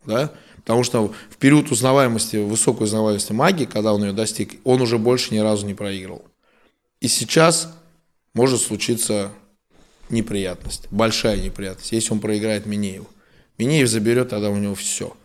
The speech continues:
Он заберёт у него славу, он заберёт у него звание самого известного, самого популярного бойца, вообще самого крутого человека в этом весе.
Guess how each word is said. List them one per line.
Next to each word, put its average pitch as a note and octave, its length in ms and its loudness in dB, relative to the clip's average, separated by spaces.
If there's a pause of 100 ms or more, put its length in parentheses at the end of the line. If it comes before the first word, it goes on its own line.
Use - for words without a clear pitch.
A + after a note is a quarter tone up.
(180)
Он G#2 120 0
заберёт G#2+ 440 0
у G2 40 -6
него G2 160 -6
славу, C3 640 0 (240)
он A2 120 0
заберёт A2 420 2
у G#2 40 -6
него G2+ 120 -2
звание G2 420 -2
самого G2 520 -4 (440)
известного, A2 580 0
самого G#2 360 -4
популярного G2+ 520 -4
бойца, A2+ 300 -2
вообще A2 240 0
самого A#2+ 380 2
крутого G#2+ 380 -2
человека A#2+ 340 -2
в G2+ 40 -2
этом G2+ 220 -4
весе. G2 320 -8